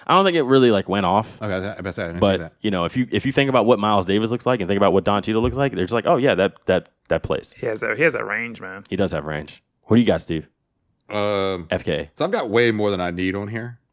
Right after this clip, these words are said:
Speaker 2: to
Speaker 1: Well,
Speaker 2: be
Speaker 1: I
Speaker 2: honest
Speaker 1: don't,
Speaker 2: with you.
Speaker 1: I only asked for ten.
Speaker 2: I know.
Speaker 1: <laughs>
Speaker 2: So I'm just gonna, I'm gonna go with Eddie Murphy.
Speaker 1: Dude,
Speaker 3: Okay.
Speaker 1: he's not on my list, but that's a great fucking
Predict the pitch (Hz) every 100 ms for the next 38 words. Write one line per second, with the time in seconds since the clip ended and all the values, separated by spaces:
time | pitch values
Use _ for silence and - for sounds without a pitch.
0 | _ - 90 90 185 95 107 101 95 101
1 | 98 90 - 87 76 95 110 92 90 -
2 | 180 - - 269 107 98 95 87 - _
3 | 90 95 - 104 98 - 98 104 101 98
4 | 98 101 92 95 90 95 90 80 _ _
5 | _ _ _ _ _ - - 247 110 123
6 | 151 208 208 202 196 170 160 107 90 90
7 | 143 - 87 98 113 - 104